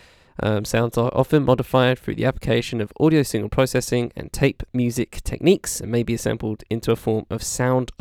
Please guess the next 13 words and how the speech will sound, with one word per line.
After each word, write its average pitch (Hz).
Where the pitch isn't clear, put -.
collage. 101
Um, 101
so -
yeah, 92
it's -
a 107
French-based -
thing 107
from 104
the 104
forties 107
and 104
then 101